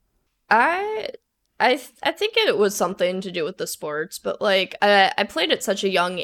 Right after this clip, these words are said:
age that, um, it almost feels, like, ingrained in me, and, I mean, my, my parents would, like, go to all of my soccer games and cheer for me, and, um,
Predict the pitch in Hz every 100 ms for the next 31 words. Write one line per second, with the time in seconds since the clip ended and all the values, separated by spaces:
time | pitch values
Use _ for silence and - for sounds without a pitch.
0 | - 160 160 185 196 208 196 - 190 196
1 | 160 160 160 151 - - - 180 151 151
2 | - 202 - _ _ _ _ _ - 196
3 | 175 180 180 - 175 170 185 190 165 -
4 | 190 185 170 151 175 190 190 190 190 196
5 | - 170 160 156 156 - 190 - - -
6 | _ _ _ _ _ _ - 214 208 220
7 | 220 - 226 226 339 392 277 214 185 185
8 | 185 180 175 156 175 170 185 156 160 151
9 | 170 180 180 165 160 180 175 175 - 175
10 | 175 180 175 160 160 156 170 156 151 143
11 | 151 - 185 - - 175 160 - 202